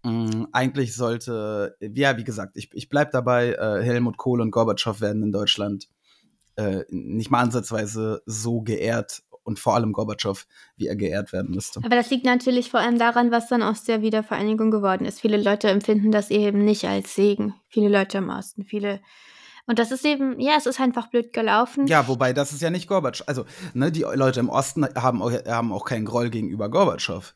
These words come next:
Speaker 1: Die, ähm, diejenigen, die nicht zufrieden sind, die nicht einverstanden sind, mm, die haben ja was, also die haben gegen die West-, die, den westdeutschen Umgang, ne, den, den arroganten, überheblichen westdeutschen Umgang mit dem Osten.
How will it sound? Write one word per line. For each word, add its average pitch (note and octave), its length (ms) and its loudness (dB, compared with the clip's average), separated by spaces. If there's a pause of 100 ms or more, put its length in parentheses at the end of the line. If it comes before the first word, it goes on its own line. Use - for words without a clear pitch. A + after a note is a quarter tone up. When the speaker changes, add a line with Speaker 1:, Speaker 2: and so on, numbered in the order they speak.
(120)
Speaker 1:
Die, A2 400 -4
ähm, D#2+ 1000 -6
diejenigen, A#2 320 4
die G#2+ 260 -2
nicht B2 320 0
zufrieden B2+ 460 0
sind, D#3+ 180 4
die C#3+ 100 4
nicht A#2+ 120 0
einverstanden A#2+ 560 0
sind, E3+ 300 0 (580)
mm, B2 380 0 (720)
die C#3 160 2
haben A2+ 300 4
ja G#2+ 280 0
was, A2 440 -4
also B2 200 -2
die C3 120 2
haben B2 360 2 (280)
gegen B2 180 2
die A#2+ 160 -2
West-, C#3 320 2
die, A#2+ 180 -6
den C3 160 2
westdeutschen C3 460 0
Umgang, A#2+ 380 2
ne, D3+ 120 2
den, B2+ 160 0
den A#2 160 -2
arroganten, C3+ 640 2
überheblichen A#2+ 880 -2 (640)
westdeutschen A#2+ 560 4
Umgang A#2+ 320 4
mit A2 80 2
dem - 160 0
Osten. G2 540 -2